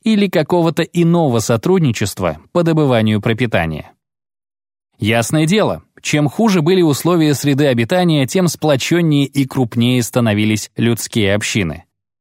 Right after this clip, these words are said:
Но началось всё с семьи, ячейки общества. Интересный факт. У некоторых видов обезьян в зависимости от условий среды обитания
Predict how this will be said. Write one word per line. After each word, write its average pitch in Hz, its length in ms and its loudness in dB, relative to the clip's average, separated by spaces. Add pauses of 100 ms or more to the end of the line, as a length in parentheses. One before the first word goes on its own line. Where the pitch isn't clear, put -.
(420)
Но 214 400 0
началось 156 580 0
всё 123 380 -2 (100)
с - 80 -12
семьи, 92 680 -2 (340)
ячейки 113 680 -2
общества. 90 680 -4 (1120)
Интересный 151 520 0
факт. - 380 -4 (200)
У 135 80 2
некоторых 202 520 -2
видов 180 360 0
обезьян 131 680 0
в 131 40 -4
зависимости 139 600 0
от 127 260 -2
условий 117 380 0
среды 113 320 -2
обитания 110 640 -2